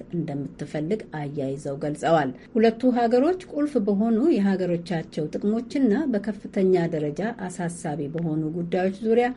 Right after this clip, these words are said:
ትብብራቸውን ማጠንከር አለባቸው ያሉት ሺ የቻይናን የዓለም አቀፍ መሰረተ ልማት ግንባታ መርሃ ግብርና የኢትዮጵያን የአስር ዓመት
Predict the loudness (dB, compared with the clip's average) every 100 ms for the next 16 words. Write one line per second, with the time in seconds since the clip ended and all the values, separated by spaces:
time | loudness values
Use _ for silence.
0 | -10 -20 -6 2 2 4 2 0 -2 -2
1 | 0 0 0 -4 -6 -4 -6 -4 -2 -4
2 | -2 -4 -2 -4 -2 -4 -6 -8 0 2
3 | 0 -6 -20 -8 -8 -2 0 2 2 4
4 | 4 4 2 2 -2 -4 -6 -4 0 -2
5 | -2 -4 -4 -4 0 0 -2 -2 -2 -2
6 | -2 -4 -4 -4 -4 -4 -4 0 0 2
7 | 2 2 -2 -6 -20 -16 -2 2 4 4
8 | 2 2 0 2 2 0 -2 -2 0 0
9 | -2